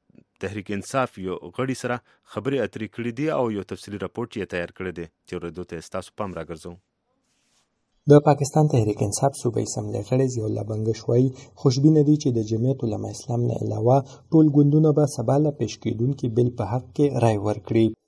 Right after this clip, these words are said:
Speaker 2: د پاټا خیبر پښتونخوا کې شاملېدو وړاندې د پاکستان آئین آرټیکل دوه سوه یو کم څلوېښتم څلورمې مادې تر مخه ضروري ده چې د صوبې جغرافیایي حدود بدلېدو نه وړاندې هغه صوبه په دریو کې دوه برخې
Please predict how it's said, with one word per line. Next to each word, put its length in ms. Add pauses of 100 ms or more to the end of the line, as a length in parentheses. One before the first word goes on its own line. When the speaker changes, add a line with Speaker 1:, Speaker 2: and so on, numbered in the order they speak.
(360)
Speaker 2:
د 100
پاټا 260
خیبر 280
پښتونخوا 560
کې 200
شاملېدو 460
وړاندې 480 (360)
د 120
پاکستان 440 (140)
آئین 260
آرټیکل 520
دوه 120
سوه 260
یو 140
کم 220
څلوېښتم 600
څلورمې 560
مادې 320
تر 200
مخه 380 (300)
ضروري 360
ده 140
چې 120
د 100
صوبې 360
جغرافیایي 560
حدود 420
بدلېدو 480
نه 100
وړاندې 460 (460)
هغه 140
صوبه 320
په 160
دریو 280
کې 160
دوه 180
برخې 320